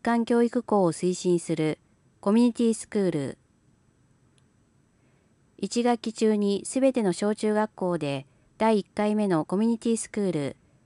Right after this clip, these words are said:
学校運営協議会が実施されました。地域と学校をつなぐ中学校区単位のコミュニティスクールは、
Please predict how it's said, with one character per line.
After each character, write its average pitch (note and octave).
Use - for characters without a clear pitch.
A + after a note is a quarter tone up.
学 E3+
校 G#3
運 G#3
営 G3
協 F#3
議 F3+
会 C#3+
が G3+
実 E3+
施 -
さ F3+
れ F3+
ま E3
し -
た。 C#3+
地 C4+
域 B3+
と G3
学 F3+
校 G#3+
を G#3+
つ G3+
な G3
ぐ F#3
中 A3+
学 A#3+
校 A#3
区 A3+
単 A3+
位 E3+
の D3
コ E3
ミ F#3+
ュ G3+
ニ G3
テ G3+
ィ G3
ス -
ク -
ー F#3
ル D#3+
は、 C3+